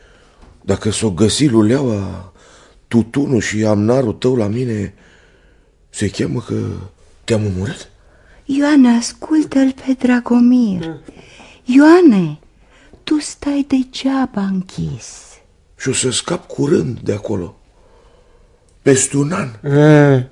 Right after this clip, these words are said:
Speaker 3: pe cum? Păi mai am unsprezece ani, mam.
Speaker 1: E, dar dacă mâine, poimine, o ieși un om și o zice: „Dați-i drumul lui Ion, că nu el e vinovat, e altcineva.”
Speaker 3: Altcineva? A?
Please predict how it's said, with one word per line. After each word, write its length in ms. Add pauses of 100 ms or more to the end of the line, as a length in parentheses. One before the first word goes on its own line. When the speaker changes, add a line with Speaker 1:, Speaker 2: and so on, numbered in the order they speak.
Speaker 3:
pe 160
cum? 340 (340)
Păi 140
mai 160
am 220
unsprezece 320
ani, 220
mam. 260 (180)
Speaker 1:
E, 520 (720)
dar 220
dacă 340
mâine, 440
poimine, 600 (280)
o 140
ieși 300
un 220
om 160
și 120
o 60
zice: 440 (420)
„Dați-i 380
drumul 260
lui 100
Ion, 240
că 120
nu 140
el 180
e 40
vinovat, 680
e 140
altcineva.” 580
Speaker 3:
Altcineva? 680
A? 540